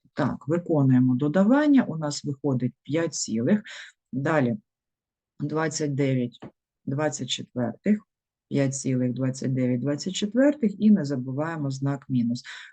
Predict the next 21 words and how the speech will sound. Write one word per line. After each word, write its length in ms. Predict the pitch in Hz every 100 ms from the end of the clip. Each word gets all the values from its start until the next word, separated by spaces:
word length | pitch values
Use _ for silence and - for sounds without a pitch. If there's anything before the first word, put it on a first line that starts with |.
| _
Отже, 400 | - 156 127 127 127
у 100 | 156
підсумку 600 | - 123 - 190 208 269
у 220 | - 170
нас 280 | 160 175 147
виходить, 600 | 143 - 110 113 214 -
я 140 | 160
дописую, 640 | 147 143 143 139 135 113 123
що 200 | - 110
коли 260 | 143 151
ми 140 | 147 131
попрацювали 760 | - - 131 - 135 135 147
з 80 | 160
іксами, 520 | 190 - 285 311 247 - - -
виходить 580 | - 147 175 151 135 135 _
мінус 400 | 156 160 143 135
п'ять 320 | - 151 156
цілих, 480 | - 269 285 240 - _ - _ _ _ -
а, 240 | 143 143 135 135
так, 280 | 139 117 -
ага, 320 | 143 139 120